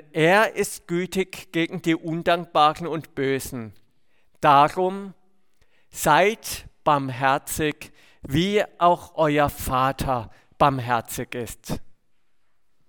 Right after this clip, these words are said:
Fordert Jesus von uns mit der Feindesliebe hier nicht etwas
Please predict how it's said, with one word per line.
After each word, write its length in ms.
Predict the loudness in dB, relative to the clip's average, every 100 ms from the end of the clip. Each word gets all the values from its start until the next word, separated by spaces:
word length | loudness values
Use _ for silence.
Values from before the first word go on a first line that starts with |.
| _ _ _ _ _ _ _ _ _ _ _ _ _ _ _ _ _ _ _ _ _ _ _ _ -20
Fordert 880 | -2 4 4 6 4 2 -6 -10 -14 _ _
Jesus 960 | -4 0 2 0 0 2 2 2 -4
von 400 | -4 0 0 -2 -10 _ -6
uns 840 | -2 0 -2 -8 -8 -6 -8 -10 -8
mit 200 | -4 2
der 120 | 2
Feindesliebe 1000 | 4 4 4 4 -2 -4 -4 -4 -2 2
hier 360 | 2 2 2 2
nicht 520 | 2 -2 -2 -4 -8 -2
etwas 640 | -2 2 2 2 -2 -10